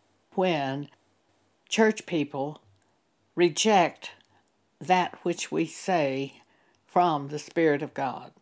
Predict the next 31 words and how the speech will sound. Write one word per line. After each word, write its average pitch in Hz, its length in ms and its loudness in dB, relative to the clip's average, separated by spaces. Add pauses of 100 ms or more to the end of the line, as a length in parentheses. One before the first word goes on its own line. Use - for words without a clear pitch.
(520)
For 180 240 6
unless 196 460 4
they 240 320 6
have 190 400 -2
the 151 100 -8
Spirit 139 400 -2
of 127 140 -4
God, 127 440 -4 (680)
they 220 120 6
can't 202 300 0
understand 165 640 -2
us. - 440 -16 (720)
They 208 160 6
will 196 160 2
just 180 260 0
stare 208 680 0
at 131 220 -4
us - 560 -12 (260)
when 175 220 2
we 165 180 0
tell 175 400 0
them 135 360 -8 (520)
something 185 560 0
God 160 340 -2
has 143 200 -4
shown 143 400 -4
us. - 520 -16 (1120)
They 202 300 4
are 190 160 2
just 185 400 0
waiting 185 640 0